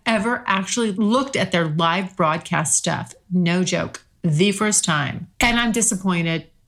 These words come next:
I'm just disappointed. Maybe I caught it. Maybe Monday mornings are not the live primetime action for this stuff. Maybe I need to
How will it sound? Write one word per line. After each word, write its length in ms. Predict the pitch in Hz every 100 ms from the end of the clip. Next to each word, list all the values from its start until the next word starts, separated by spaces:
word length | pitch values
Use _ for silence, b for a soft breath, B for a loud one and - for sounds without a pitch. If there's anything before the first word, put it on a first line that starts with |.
| _ -
I'm 100 | 262
just 200 | - -
disappointed. 580 | 381 381 370 392 190
Maybe 220 | 185 196 226
I 80 |
caught 260 | 226 226 214
it. 160 | 214 214
Maybe 220 | 208 220
Monday 300 | 196 190 196
mornings 420 | 185 170 180 175
are 60 | 170
not 200 | 160 165
the 100 | 156
live 600 | 151 151 156 156 156 -
primetime 720 | 180 165 170 175 156 151 147 - _
action 480 | 160 165 - 170 165
for 120 | -
this 220 | 170 160
stuff. 340 | - - 170 -
Maybe 220 | 185 175
I 100 | 165
need 280 | 170 165 160
to 480 | - 165 156 180